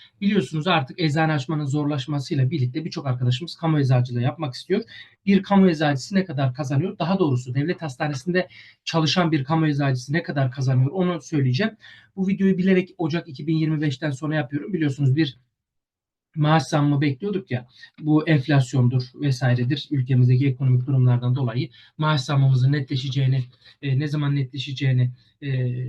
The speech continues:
ne olacağını bekledikten sonra, öğrendikten sonra, e, bir de tabii ki bu zamlı maaşı aldıktan sonra sizlere bu konuda bir video hazırlamak istedim. E,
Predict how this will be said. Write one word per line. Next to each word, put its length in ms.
ne 160
olacağını 640
bekledikten 580
sonra, 560
öğrendikten 520
sonra, 460
e, 40
bir 80
de 100
tabii 260
ki 180
bu 240
zamlı 340
maaşı 300
aldıktan 360
sonra 420
sizlere 520
bu 120
konuda 440
bir 200
video 220
hazırlamak 500
istedim. 360
E, 80